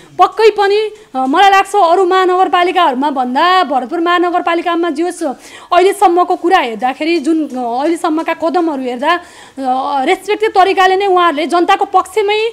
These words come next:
काम गर्नुभएको छ जस्तो लाग्छ, होइन? त्यो भएको कारणले, महिला भएकै कारणले मेयर, उपमेयरले पनि पहल गर्नुहुनेछ र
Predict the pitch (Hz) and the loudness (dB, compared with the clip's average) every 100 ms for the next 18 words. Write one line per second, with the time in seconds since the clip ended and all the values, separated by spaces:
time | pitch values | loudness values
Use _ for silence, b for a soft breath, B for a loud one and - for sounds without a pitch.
0 | B B - 370 339 370 359 311 240 320 | B B 0 2 4 2 2 0 -2 -2
1 | 320 262 302 320 320 320 - 311 311 240 | 0 0 0 -4 -2 -2 -2 -2 -2 -2
2 | 320 440 B B B B B B 392 349 | -6 -6 B B B B B B 0 2
3 | 294 349 381 392 392 415 320 370 403 381 | 2 2 4 4 2 0 2 2 4 4
4 | 262 330 339 359 349 359 370 415 311 359 | 2 -4 -2 0 0 0 0 0 0 4
5 | 370 381 330 370 349 359 349 349 359 370 | 4 4 2 2 2 2 0 -2 -2 -4
6 | 359 349 349 339 349 339 311 294 330 349 | 0 0 0 0 0 0 -2 -4 -2 -2